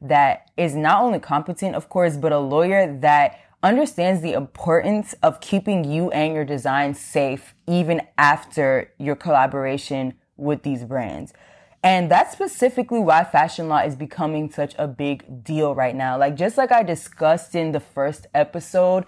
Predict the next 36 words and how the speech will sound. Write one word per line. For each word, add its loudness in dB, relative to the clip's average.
designers, 2
creative -2
directors, 0
the -2
whole 2
fashion 0
team -6
is -8
starting 2
to -8
realize, 0
okay, -2
yes, 2
we -2
have 2
great -2
lawyers. 0
We -6
have 2
people -8
who -4
are 4
helping -2
us -2
with -8
our -4
contracts, 2
with -4
different -2
things, -2
but 0
they 0
don't 2
understand -2
the -8
importance -4